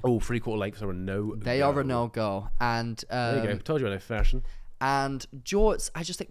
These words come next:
Speaker 2: what else you want? I can't wear jogger shorts because that's not fancy
Speaker 1: Chino
Speaker 2: enough for where we're going.
Speaker 1: shorts.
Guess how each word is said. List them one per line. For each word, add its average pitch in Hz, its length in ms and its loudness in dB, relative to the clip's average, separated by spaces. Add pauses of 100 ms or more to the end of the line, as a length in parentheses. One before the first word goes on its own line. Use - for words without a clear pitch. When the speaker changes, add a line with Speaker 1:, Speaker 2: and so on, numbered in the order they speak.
Speaker 2:
what 185 140 0
else 185 180 -4
you 180 60 -4
want? 160 100 -4
I - 60 -2
can't - 240 -4
wear 156 120 -2
jogger 117 300 -4
shorts - 540 -8
because - 320 -6
that's - 300 -4
not 120 260 -2 (160)
fancy 202 320 -2
Speaker 1:
Chino 160 160 2
Speaker 2:
enough 113 120 0
for 117 120 -2
where 101 80 0
we're 101 60 -4
going. 104 100 -2 (100)
Speaker 1:
shorts. - 120 -8